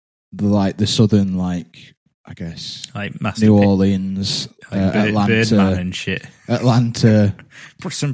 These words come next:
Speaker 1: Well, I
Speaker 2: respect
Speaker 1: mean,
Speaker 2: on,
Speaker 1: Ludacris
Speaker 2: put
Speaker 1: is
Speaker 2: some respect on my name. <laughs>
Speaker 1: Ludacris is, is South, right? Ludacris is Atlanta, right?
Speaker 2: Yeah, I think so, yeah.
Speaker 1: So that, like, is this the first time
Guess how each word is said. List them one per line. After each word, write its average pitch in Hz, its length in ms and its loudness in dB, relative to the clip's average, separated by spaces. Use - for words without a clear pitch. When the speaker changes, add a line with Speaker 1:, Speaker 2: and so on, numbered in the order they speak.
Speaker 1:
Well, 285 100 4
I 220 60 4
Speaker 2:
respect - 20 4
Speaker 1:
mean, 214 140 6
Speaker 2:
on, 269 180 6
Speaker 1:
Ludacris 143 300 4
Speaker 2:
put 123 60 2
Speaker 1:
is 107 80 2
Speaker 2:
some 208 160 2
respect 196 480 -2
on 147 100 -4
my 131 100 -2
name. 123 300 -6
<laughs> - 60 -8
Speaker 1:
Ludacris 151 720 4
is, 101 420 0
is - 160 4
South, 120 460 2
right? 104 400 2
Ludacris 131 420 4
is 107 100 2
Atlanta, 127 460 0
right? 175 200 2
Speaker 2:
Yeah, 123 120 0
I 113 40 -4
think 127 240 -8
so, 92 200 -10
yeah. 92 140 -8
Speaker 1:
So 117 220 6
that, 135 340 2
like, 127 220 -2
is 139 260 0
this 151 260 2
the 135 100 0
first 139 420 2
time 98 640 -8